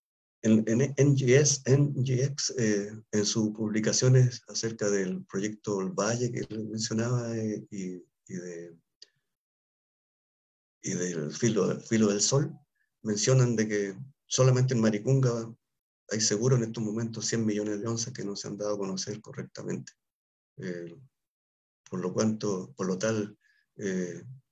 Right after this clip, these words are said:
las cifras que estamos en este momento mirando son muy menores, eh, respecto a lo que podrían haber con, con mayor exploración y mayor dedicación.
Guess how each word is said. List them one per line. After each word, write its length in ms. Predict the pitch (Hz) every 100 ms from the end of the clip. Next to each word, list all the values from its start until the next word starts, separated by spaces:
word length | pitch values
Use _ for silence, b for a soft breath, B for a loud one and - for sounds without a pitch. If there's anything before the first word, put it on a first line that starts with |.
| _ _ _ _ _ _ _ _ _ -
las 260 | 90 -
cifras 280 | - 110 117
que 100 | 107
estamos 420 | - 107 107 104 98 _ _ _ _ _
en 140 | - 107
este 160 | 110
momento 340 | 104 104 113 113
mirando 640 | 110 117 123 120 113 123 -
son 360 | - 107 104
muy 180 | 101 127
menores, 680 | 123 123 117 123 127 127 B B B B -
eh, 400 | 98 95 92 90
respecto 380 | 98 95 113 107
a 40 |
lo 80 | 101
que 100 | 101
podrían 340 | 98 101 107
haber 280 | 107 104 110
con, 380 | - 101 95 92 -
con 200 | - 95
mayor 300 | 92 95 107
exploración 800 | 107 - 101 101 - 113 123 131 _ _ _ _ -
y 260 | 90 95 92 139 _ _ _ _ - - -
mayor 360 | - 92 98 95
dedicación. 720 | 92 87 92 90 - - -